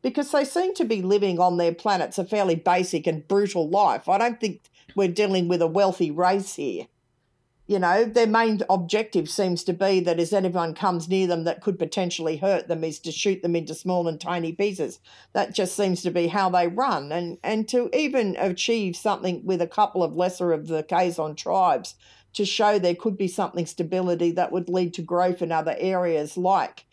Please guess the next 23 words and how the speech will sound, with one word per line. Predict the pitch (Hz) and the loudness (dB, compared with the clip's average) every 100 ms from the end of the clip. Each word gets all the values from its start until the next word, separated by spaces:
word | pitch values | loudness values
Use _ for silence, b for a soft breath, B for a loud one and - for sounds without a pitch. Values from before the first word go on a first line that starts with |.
| b _ _ - | b _ _ 0
a | 190 | 0
better | 165 190 165 | 4 2 2
quality | - 180 170 160 160 | 0 2 2 2 0
of | 151 | -2
life | 151 147 127 92 - - | 0 2 2 0 -8 -6
and, | 160 160 156 156 - | -4 -4 -10 -10 -4
and | 185 | 0
not | 202 202 | 0 0
spending | - 185 170 151 | -4 -2 -2 -2
all | 160 | -4
your | 151 151 | -4 -4
money | 156 160 | -4 -4
on | 147 147 | -6 -2
weaponry, | 160 165 151 147 131 | -2 -2 -6 -6 -10
et | - | -6
cetera. | 208 196 160 - b - | -4 -4 -6 -8 b -8
It's | 175 - | -6 0
such | 247 - 220 | 0 0 -2
a | |
missed | 170 170 - 175 | -2 -2 -2 -4
opportunity, | 160 156 - 170 160 135 117 | -4 -6 -4 -2 -2 -4 -4
I | 135 135 | -6 -8
think. | - 139 - | -12 -16 -18